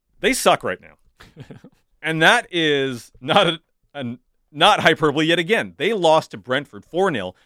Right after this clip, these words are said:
Speaker 1: They were losing four nil at halftime. Just a wreck. Absolute chaos.
Speaker 2: Great second half, though, I assume. They didn't get scored on.
Speaker 1: That's true. Goal differential was even.
Speaker 2: Yeah.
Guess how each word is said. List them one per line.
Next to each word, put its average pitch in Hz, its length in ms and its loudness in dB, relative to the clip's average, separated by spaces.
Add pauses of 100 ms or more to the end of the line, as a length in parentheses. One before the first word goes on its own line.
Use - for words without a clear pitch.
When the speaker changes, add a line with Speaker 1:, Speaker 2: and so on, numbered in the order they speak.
(100)
Speaker 1:
They 165 80 2
were 277 100 2
losing 185 300 -2
four 190 340 0
nil 139 380 -4
at 110 140 -10
halftime. 101 440 -8 (920)
Just - 220 -10
a 123 60 -6
wreck. 90 380 -12 (1300)
Absolute 156 500 -2
chaos. 98 580 -10 (720)
Speaker 2:
Great 175 240 0
second 185 340 0
half, 110 240 -4
though, 95 340 -12
I 117 140 -4
assume. 104 400 -10 (880)
They 120 60 -18
didn't 139 200 -2
get 147 120 2
scored 156 300 4
on. 98 140 -4
Speaker 1:
That's 147 160 -4
true. 139 260 2 (300)
Goal 185 160 0
differential 160 420 -2
was 147 100 -4
even. 117 200 -2 (140)
Speaker 2:
Yeah. 196 280 -10